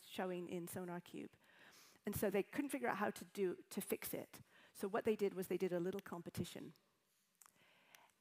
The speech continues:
And with that little competition, they got seven thousand new lines of test coverage,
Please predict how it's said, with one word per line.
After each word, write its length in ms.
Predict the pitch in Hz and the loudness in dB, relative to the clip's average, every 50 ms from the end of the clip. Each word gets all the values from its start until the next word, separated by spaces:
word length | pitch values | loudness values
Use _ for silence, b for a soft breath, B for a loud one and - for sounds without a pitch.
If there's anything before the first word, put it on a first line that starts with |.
| B _ _ | B _ _
And 340 | - 196 190 185 196 196 - - - b b b b b b b - | 4 4 4 4 2 -2 -8 -12 -16 b b b b b b b 0
with 140 | 226 277 - | 2 4 6
that 180 | - 285 - | 6 4 4
little 180 | 220 277 285 285 | 4 0 0 0
competition, 600 | - - 262 233 - - - 233 226 - - - | -2 -2 -4 -4 -2 0 0 0 0 0 -2 -2
they 120 | - 185 196 | 0 0 2
got 200 | - 214 - - | 2 2 2 2
seven 340 | - - - 285 285 277 262 | 2 2 2 4 4 2 2
thousand 440 | 277 - 269 262 262 - 254 240 | 2 4 4 4 4 2 0 -2
new 140 | 233 254 254 | 0 0 0
lines 340 | 233 233 233 233 226 214 - | 0 0 0 0 -2 -2 -4
of 60 | - - | -4 -4
test 240 | 269 240 - - | -4 -4 -4 -4
coverage, 480 | - - 190 - - - - - - - | -4 -4 -2 -2 0 0 0 -2 -4 -6